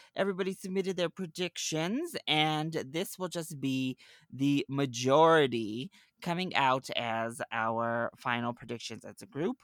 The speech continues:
We'll talk about those, maybe how we differ or agree, and who could possibly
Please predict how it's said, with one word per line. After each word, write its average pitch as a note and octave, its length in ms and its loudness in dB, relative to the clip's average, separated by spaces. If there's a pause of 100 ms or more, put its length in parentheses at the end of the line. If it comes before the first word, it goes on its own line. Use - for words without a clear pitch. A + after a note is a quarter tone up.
We'll A#2+ 300 -4
talk - 320 2
about F#3 280 2
those, F#3 520 2
maybe C#3+ 300 -2
how D3+ 220 0
we G3+ 260 -4
differ B3+ 560 -2
or E3+ 200 2
agree, E3+ 640 -2
and C3+ 440 2 (340)
who A#3 200 -2
could - 180 -6
possibly G3 800 -4